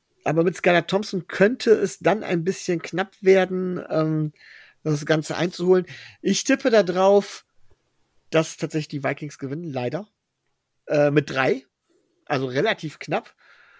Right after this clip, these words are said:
Und, äh, auch hier tippe ich da drauf, dass wir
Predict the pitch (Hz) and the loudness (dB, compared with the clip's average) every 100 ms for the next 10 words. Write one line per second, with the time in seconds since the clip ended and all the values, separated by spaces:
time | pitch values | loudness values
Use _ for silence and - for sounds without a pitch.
0 | _ _ _ _ _ 151 165 175 156 190 | _ _ _ _ _ -2 -2 -4 -8 -2
1 | 156 156 156 160 160 _ _ _ _ _ | 2 4 4 2 -2 _ _ _ _ _
2 | _ _ 170 170 165 - 185 202 208 208 | _ _ -6 -6 -6 -12 2 4 6 2
3 | - 214 214 190 190 170 165 170 170 175 | -4 -6 -4 -4 -4 -4 -2 2 4 2
4 | - _ _ _ _ _ _ 143 151 - | -2 _ _ _ _ _ _ -2 -2 -4
5 | 151 151 151 139 143 | -2 4 6 6 4